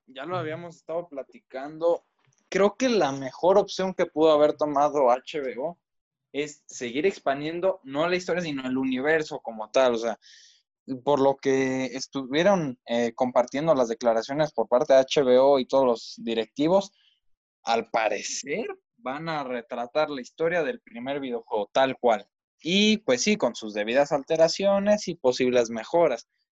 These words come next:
que también ya lo estamos platicando. Creo yo que no hay mucho que mejorar en la historia. O sea,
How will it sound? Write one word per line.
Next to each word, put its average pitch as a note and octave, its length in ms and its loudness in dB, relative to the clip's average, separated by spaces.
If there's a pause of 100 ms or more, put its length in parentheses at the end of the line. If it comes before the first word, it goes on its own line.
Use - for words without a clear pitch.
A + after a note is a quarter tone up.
(160)
que A2 360 -2 (160)
también B2+ 400 -4
ya A2+ 120 -2
lo C3 100 -2
estamos D3 300 -2
platicando. C#3+ 680 -4
Creo D#3 200 4
yo F#3 240 2
que D#3+ 160 0
no C#3+ 180 -2
hay E3+ 220 0
mucho D3+ 420 -4
que - 160 -8
mejorar D3+ 560 0
en B2 140 -2
la G#2+ 80 -20
historia. C#3+ 420 -2
O A#2 60 -6
sea, A#2 200 -4